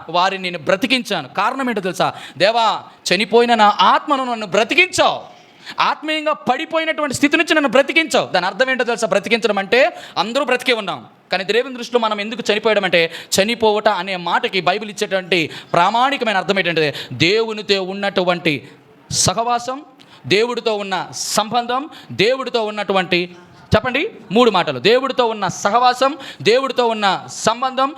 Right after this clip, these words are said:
దేవుడు మనతో మాట్లాడడానికి ఆయన ఇచ్చినటువంటి వాక్కు లేక అతని స్వరము నుంచి మనము ఎడబాసినాం. అంటే మనం అర్థం ఏంటంటే దేవుడికి దూరం అయిపోయినాం. దేవునికి ఎడబాటు లేకపోతే దేవునికి దూరం అయ్యడాన్ని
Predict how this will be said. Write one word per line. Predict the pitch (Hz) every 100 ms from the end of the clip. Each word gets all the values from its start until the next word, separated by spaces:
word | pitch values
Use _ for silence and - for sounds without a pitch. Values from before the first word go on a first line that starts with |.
| - 143
దేవుడు | 247 311 294 285 277 - 160
మనతో | 214 254 254 254
మాట్లాడడానికి | 214 202 240 247 240 240 226 226 220
ఆయన | 190 208 208
ఇచ్చినటువంటి | - 220 185 180
వాక్కు | 208 240 208
లేక | 214
అతని | 190 185
స్వరము | 143 185 269 311 208 202 - -
నుంచి | 151 190 269 - 226
మనము | 196 196 196 156
ఎడబాసినాం. | 175 185 185 180 175 170 156 139 110 98 - - - - -
అంటే | - 285
మనం | 269 240
అర్థం | 240 277
ఏంటంటే | 233 226 208
దేవుడికి | 214 254 262 262 240
దూరం | - 185 202 240 247 226
అయిపోయినాం. | 196 185 170 123 - - 139
దేవునికి | 208 302 349 339 311 254
ఎడబాటు | 190 247 269 285 294 254
లేకపోతే | 208 262
దేవునికి | 170 247 339 349 285
దూరం | 196 233 285 302 294
అయ్యడాన్ని | 294 294 262 285 359 233 240